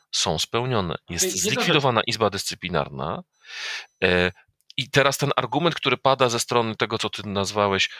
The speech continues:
Speaker 1: purystami właśnie, no, jest taki, że to nie zmienia faktu, bo dalej jest upolityczniony K R S. Owszem, dalej jest upolityczniony K R S, ale ta ustawa, którą zaproponował Andrzej Duda, nie jest ustawą przywracającą status quo ante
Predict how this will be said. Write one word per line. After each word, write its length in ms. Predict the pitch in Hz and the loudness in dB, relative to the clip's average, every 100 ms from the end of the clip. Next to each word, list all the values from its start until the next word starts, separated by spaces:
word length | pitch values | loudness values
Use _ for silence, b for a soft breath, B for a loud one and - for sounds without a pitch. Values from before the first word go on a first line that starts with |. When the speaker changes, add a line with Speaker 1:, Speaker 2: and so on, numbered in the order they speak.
| B _ | B _
Speaker 1:
purystami 680 | 143 131 113 - 156 98 85 | 2 4 4 4 2 2 -2
właśnie, 580 | 76 76 - - - - B B B B 110 | 0 0 0 0 -2 -4 B B B B 0
no, 100 | 113 | 2
jest 120 | 117 | 2
taki, 220 | 135 - | 0 0
że 120 | 127 | 0
to 180 | 127 139 | 2 2
nie 160 | 135 127 | 4 2
zmienia 280 | 131 131 117 | 2 2 4
faktu, 280 | 127 - | 0 -2
bo 80 | 107 | -2
dalej 280 | 110 120 113 | 4 4 4
jest 140 | 110 - | 0 -4
upolityczniony 560 | - 110 110 113 104 | -4 -4 -2 -2 -2
K 120 | 95 104 | 0 2
R 120 | 85 | 2
S. 140 | 73 - b _ - | 0 -6 b _ 0
Owszem, 540 | 359 - - 69 71 | 2 2 2 0 -2
dalej 220 | 120 214 135 | 0 2 0
jest 180 | - | -2
upolityczniony 600 | 101 - 90 - - 82 | -6 -4 -4 -2 -2 -2
K 140 | 82 87 | 0 2
R 60 | |
S, 120 | 80 - | 2 0
ale 100 | 101 | -2
ta 180 | - 117 | 2 2
ustawa, 500 | 147 - 120 107 131 B B | 2 0 2 2 0 B B
którą 140 | 120 | -4
zaproponował 460 | 104 110 117 135 - | -2 -2 -4 0 0
Andrzej 260 | 117 120 | 0 -2
Duda, 280 | 110 107 135 B B B | -4 0 0 B B B
nie 140 | 101 143 | 0 2
jest 140 | 180 | 2
ustawą 460 | - - 131 123 120 B B | 0 2 2 4 2 B B
przywracającą 1040 | - 160 135 139 135 143 131 143 143 135 | 2 4 6 4 4 4 4 2 2 0
status 380 | 123 127 120 117 | 0 2 0 -2
quo 280 | - 120 110 | 2 4 6
ante 400 | 110 101 - 78 | 4 2 0 -2